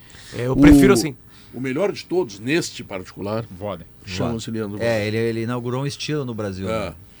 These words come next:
Speaker 4: É arriscado, porque às vezes ele fica
Speaker 1: Não,
Speaker 4: longe
Speaker 1: sabe
Speaker 4: do
Speaker 1: o que é
Speaker 4: lance, porque ele
Speaker 1: estranho?
Speaker 4: deixa rolar,
Speaker 1: Os
Speaker 4: mas
Speaker 1: treinadores, os, desculpa, os, os árbitros brasileiros, os de, de linha de frente, que apitam um Brasileirão, tu olha eles apitando um jogo da Libertadores.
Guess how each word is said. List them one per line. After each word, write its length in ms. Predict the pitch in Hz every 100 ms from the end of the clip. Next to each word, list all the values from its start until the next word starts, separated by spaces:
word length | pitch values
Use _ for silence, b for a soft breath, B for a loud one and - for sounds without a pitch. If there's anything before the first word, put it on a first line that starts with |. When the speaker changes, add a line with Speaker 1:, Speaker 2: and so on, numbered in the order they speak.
| -
Speaker 4:
É 100 | 120
arriscado, 560 | 143 165 - 180 220 156
porque 180 | 123
às 60 | 135
vezes 140 | 139
ele 100 | 170
fica 160 | - 190
Speaker 1:
Não, 60 | 165
Speaker 4:
longe 260 | 180 220
Speaker 1:
sabe 80 | 220
Speaker 4:
do 40 | 170
Speaker 1:
o 20 |
que 60 |
é 20 | 160
Speaker 4:
lance, 140 | -
porque 100 | -
ele 60 | 165
Speaker 1:
estranho? 140 | 190
Speaker 4:
deixa 180 | 160 175
rolar, 300 | 151 139 165
Speaker 1:
Os 80 | 175
Speaker 4:
mas 80 | 110
Speaker 1:
treinadores, 560 | 170 165 143 175 160
os, 120 | -
desculpa, 320 | - 110 113 113
os, 140 | 104
os 220 | 143 127
árbitros 320 | 110 143 139 127
brasileiros, 720 | 135 139 123 120 120 107 92
os 180 | 101 90
de, 200 | 110 107
de 140 | 104
linha 180 | 113 123
de 80 | -
frente, 320 | 120 123 -
que 60 |
apitam 260 | 101 123 123
um 60 | 117
Brasileirão, 600 | 117 107 113 107 131 139
tu 140 | 127
olha 200 | 135 151
eles 300 | 139 147 -
apitando 440 | 127 113 131 143
um 40 | 143
jogo 140 | 131
da 100 | 135
Libertadores. 600 | 135 131 131 123 107 -